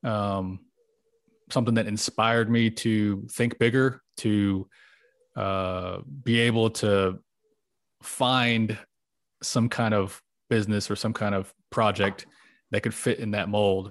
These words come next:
right? Because of the, the, uh, potential for scalability, for impact. And, uh, so that, that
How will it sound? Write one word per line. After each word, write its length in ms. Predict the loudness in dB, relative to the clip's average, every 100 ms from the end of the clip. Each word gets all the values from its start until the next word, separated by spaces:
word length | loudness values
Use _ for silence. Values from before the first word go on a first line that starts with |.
| -2
right? 280 | 0 0 -4 _ _ _ -8
Because 300 | -2 0 2
of 160 | 0 2
the, 360 | 0 0 -4 -6
the, 400 | -4 -2 -2 -4
uh, 160 | -4
potential 680 | -8 -6 -2 0 -2 -4 -8 _
for 140 | -10
scalability, 840 | -8 -2 0 0 0 2 2 0 -2
for 180 | -6 -6
impact. 580 | -6 -2 -2 -2 -6 -18 _ _ _ _
And, 420 | -6 -4 -4 -2
uh, 440 | -4 -4 -6 -6 -4
so 400 | 0 2 0 -6 -6
that, 200 | -2 0
that 280 | 2 0 -2